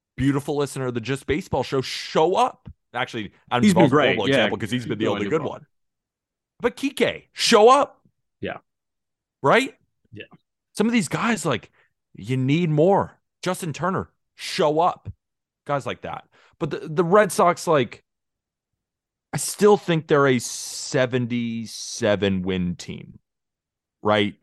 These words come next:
Speaker 1: They get good
Speaker 2: Fifth?
Speaker 1: starts. Sometimes the offense goes crazy. I still think they're a seventy-seven win team.
Speaker 2: Do you
Speaker 1: So,
Speaker 2: think they're
Speaker 1: we'll see how they
Speaker 2: fourth
Speaker 1: do.
Speaker 2: or fifth?
Speaker 1: Fifth.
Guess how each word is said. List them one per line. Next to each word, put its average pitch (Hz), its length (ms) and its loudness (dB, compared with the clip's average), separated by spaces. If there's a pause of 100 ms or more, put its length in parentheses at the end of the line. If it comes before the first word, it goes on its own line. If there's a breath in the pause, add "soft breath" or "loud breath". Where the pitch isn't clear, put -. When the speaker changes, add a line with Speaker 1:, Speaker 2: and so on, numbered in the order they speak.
(380)
Speaker 1:
They 101 80 -2
get 131 160 2
good 135 100 4
Speaker 2:
Fifth? 120 140 4
Speaker 1:
starts. 110 440 2
Sometimes 127 420 -2
the 110 80 -2
offense 104 340 -4
goes 98 220 -6
crazy. 92 720 -6 (1040)
I 123 140 4
still 117 280 2
think 104 180 -2
they're 98 120 4
a 87 60 -2
seventy-seven 90 1200 -4
win - 240 -14
team. - 300 -16 (240)
Speaker 2:
Do 123 80 -6
you 113 60 -2
Speaker 1:
So, - 80 0
Speaker 2:
think - 100 -2
they're - 80 -8
Speaker 1:
we'll 117 80 0
see 135 120 0
how 104 100 6
they 165 100 2
Speaker 2:
fourth 156 80 -6
Speaker 1:
do. 139 60 -2
Speaker 2:
or - 20 0
fifth? - 440 -4 (920)
Speaker 1:
Fifth. - 300 -4